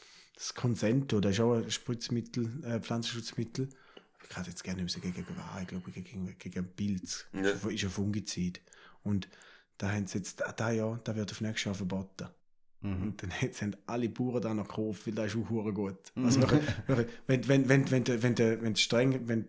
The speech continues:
Speaker 1: wenn du Fel-, falsche Mehltau hast, tun wir nicht Kupfer spritzen, sondern eben Consento. Und da nützt eben auch hure. Und jetzt, jetzt haben alle ihre Hamsterkäufe. Jetzt
Speaker 2: Mhm.
Speaker 1: kommst du es nirgends mehr über.
Speaker 2: <laughs>
Speaker 1: Und das ist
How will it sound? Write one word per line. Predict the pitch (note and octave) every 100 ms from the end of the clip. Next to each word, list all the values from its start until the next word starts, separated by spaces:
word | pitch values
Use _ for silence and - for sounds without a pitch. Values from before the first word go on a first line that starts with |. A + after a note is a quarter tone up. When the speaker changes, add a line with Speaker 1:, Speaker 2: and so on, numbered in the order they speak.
| - - -
Speaker 1:
wenn | A2
du | F#2
Fel-, | - B2+ C#3
falsche | - B2 C3 A#2+
Mehltau | A#2 C#3 C3+ A#2
hast, | C3 C#3 - - - _ _ _ A2+ -
tun | A2
wir | A2
nicht | G#2 F#2+
Kupfer | - C#3 D3+
spritzen, | - C3 - B2
sondern | B2 B2 A2+
eben | A2+ B2+ - -
Consento. | - C3+ A2+ F#2+ F2+ F2 - _ _ -
Und | G#2+ - F#2+
da | F#2
nützt | F2+ G2 - F2+
eben | F2+ F2+
auch |
hure. | F#2 F2+ F2+
Und | F2+
jetzt, | F#2 -
jetzt | F2+ - - _ _ -
haben | - -
alle | - -
ihre | - F2+ F2+
Hamsterkäufe. | G2 G2+ G2 - F2+ - - - -
Jetzt | - G2+
Speaker 2:
Mhm. |
Speaker 1:
kommst | G2+ F#2+
du |
es | F#2
nirgends | F#2+ A2 A2 G2+
mehr | G2+
über. | G#2+ F2+ -
Speaker 2:
<laughs> | - - - - G2+ - -
Speaker 1:
Und | A#2 F#2
das | G#2+
ist | G2+ -